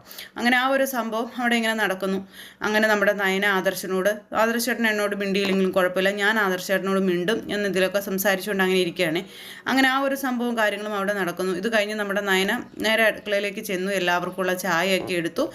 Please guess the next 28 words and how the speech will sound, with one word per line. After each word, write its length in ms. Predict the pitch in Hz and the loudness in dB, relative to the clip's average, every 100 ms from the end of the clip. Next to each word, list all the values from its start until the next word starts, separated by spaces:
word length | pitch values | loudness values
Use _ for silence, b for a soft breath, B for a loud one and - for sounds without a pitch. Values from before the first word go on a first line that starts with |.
| B B B | B B B
അങ്ങനെ 220 | 214 214 | 2 4
എല്ലാവർക്കും 560 | 208 226 208 185 202 196 | 4 4 2 -2 -8 -4
ചായ 220 | 208 208 | 0 0
കൊണ്ടുവന്ന് 400 | 220 196 185 185 | 0 -4 -2 -2
കൊടുക്കുക. 360 | 185 165 165 - B B B | -4 -6 -6 -8 B B B
അപ്പോൾ 160 | - 240 | -2 0
ആദ്യം 220 | 233 247 | 0 -2
തന്നെ 160 | 240 240 | -4 -4
മുത്തശ്ശിയുടെ 460 | 220 220 220 240 | -4 -6 -4 -2
കയ്യിലേക്ക് 380 | 233 208 202 202 | 0 -2 -2 -2
ചായ 180 | 208 185 | 0 2
കൊണ്ടുപോയി 320 | 190 185 180 | 2 0 -2
കൊടുത്തു. 240 | 180 160 175 | -2 -6 -6
മുത്തശ്ശിയുടെ 420 | 170 180 202 196 | -4 -2 0 2
കയ്യിലേക്ക് 300 | 190 185 190 | 2 0 0
കൊടുത്തു 240 | 180 170 | -2 0
കഴിഞ്ഞപ്പോൾ 340 | 190 180 180 185 | 0 0 0 -2
മുത്തശ്ശി 360 | 175 180 180 | -2 -2 0
അത് 100 | 196 | 2
വാങ്ങിച്ചില്ല. 580 | 196 180 175 185 208 165 - B B B B B _ | 2 4 2 2 2 0 -2 B B B B B _
"എന്തു 220 | 196 202 | 2 4
പറ്റി 160 | 285 262 | 4 2
മുത്തശ്ശി, 360 | 233 208 190 240 | -2 -2 -4 -4
ചായ 260 | 262 233 208 | 0 2 2
വേണ്ടേന്ന്?" 400 | 269 233 214 220 | 2 0 0 -2
ചോദിച്ചു. 280 | 214 190 - - | -2 -6 -8 -10
ചായയുടെ 400 | - 190 196 208 | 0 2 2 0
ന-, 180 | 214 185 | 0 -2